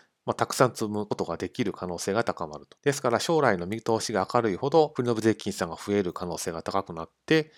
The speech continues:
費用が減ると。これなぜかと言いますと、将来どの程度稼ぐんですかといったところをベースに繰り延べ税金資産を計算するからということです。ですから、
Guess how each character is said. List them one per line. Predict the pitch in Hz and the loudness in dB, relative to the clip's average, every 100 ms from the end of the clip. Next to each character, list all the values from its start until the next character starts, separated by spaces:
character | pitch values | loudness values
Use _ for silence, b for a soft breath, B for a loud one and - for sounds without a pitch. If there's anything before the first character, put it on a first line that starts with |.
| b b b - | b b b -12
費 | 131 | 0
用 | 104 82 | 2 2
が | 85 | 2
減 | - - 90 | 0 0 -4
る | 80 | -6
と。 | - - - | -14 -18 -4
こ | |
れ | 170 | 0
な | 175 | 2
ぜ | 170 | 2
か | - | 2
と | 90 87 | 0 -2
言 | 85 | -6
い | |
ま | 85 | -8
す | - | -2
と、 | 151 147 - | 2 2 0
将 | - 202 139 | 2 6 6
来 | 82 | 4
ど | - 147 | 2 2
の | 147 | 2
程 | 101 87 | 2 0
度 | 85 | -2
稼 | - - 143 | -6 4 4
ぐ | 117 | 4
ん | 82 | -2
で | - | -6
す | - | -4
か | - | -4
と | 135 | -4
い | 101 | -4
っ | |
た | - | -4
と | 92 | -4
こ | 131 | 0
ろ | 156 | 2
を | 151 | 4
ベ | 120 | 4
ー | 113 | 2
ス | - | 0
に | 151 165 | -4 -2
繰 | 110 | -2
り | 104 | -2
延 | |
べ | 90 | -2
税 | 90 90 | -2 -4
金 | - 90 | -6 -8
資 | - | -8
産 | - 82 | -8 0
を | 156 143 | 0 0
計 | 104 | -4
算 | 95 87 | -2 -4
す | - 87 | -6 -10
る | |
か | - | -8
ら | 135 - _ | -10 -12 _
と | 127 | -6
い | |
う | 139 | -6
こ | - | -8
と | - | -12
で | - | -10
す。 | - - _ _ _ - _ _ _ _ _ _ _ _ _ - | -16 -18 _ _ _ -20 _ _ _ _ _ _ _ _ _ -4
で | 170 | -4
す | - | 0
か | 139 | 4
ら、 | 147 143 | 4 2